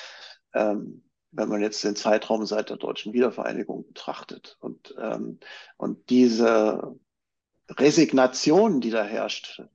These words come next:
die hat eine sehr lange Vorgeschichte und das ging damit los, dass, äh, die ganzen Betriebe dicht gemacht wurden, äh,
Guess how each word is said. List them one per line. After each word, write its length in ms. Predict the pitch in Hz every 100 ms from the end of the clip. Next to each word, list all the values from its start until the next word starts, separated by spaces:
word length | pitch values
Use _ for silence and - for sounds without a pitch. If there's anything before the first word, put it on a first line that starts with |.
| _
die 320 | 123 120 113 113 - _ - - _ _ _
hat 240 | - 120 127
eine 340 | 123 117 110
sehr 240 | - 139 170
lange 260 | 147 143
Vorgeschichte 840 | - 165 185 - 113 - 120 123 -
und 200 | 113 - _ _
das 240 | 117 113 -
ging 280 | 113 131 -
damit 380 | 110 131 131
los, 540 | 117 123 151 151 - -
dass, 340 | 117 - -
äh, 300 | - - - - _ _ _ _ _ _
die 180 | 117 120
ganzen 380 | - 120 - 123
Betriebe 420 | 110 - 123 123
dicht 300 | - 120 -
gemacht 420 | 120 120 123 -
wurden, 420 | - 127 143 139 139
äh, 680 | - - 123 127 135 -